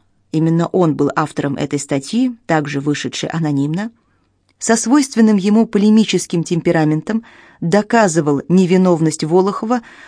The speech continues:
в тех грехах, которые приписывает последнему романист. Гончаров, по его мнению, бросил камень в новых людей только за то, что они ищут – и в целом совершил своим романом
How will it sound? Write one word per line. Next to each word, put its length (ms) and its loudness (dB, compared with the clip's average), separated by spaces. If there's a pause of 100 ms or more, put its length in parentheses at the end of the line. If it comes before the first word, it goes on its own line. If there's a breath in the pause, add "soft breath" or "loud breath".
в 60 -20
тех 260 2
грехах, 540 0 (200 loud breath)
которые 360 2
приписывает 600 -2
последнему 800 -2
романист. 640 -4 (1040)
Гончаров, 640 2
по 80 -2
его 200 2
мнению, 440 4 (240 loud breath)
бросил 440 2
камень 540 2
в 100 -4
новых 380 2
людей 300 0
только 340 0
за 160 -2
то, 260 -2 (320 loud breath)
что 260 2
они 280 2 (100)
ищут – 640 -4 (360 soft breath)
и 160 4
в 80 -14
целом 340 4
совершил 480 0
своим 320 0
романом 480 2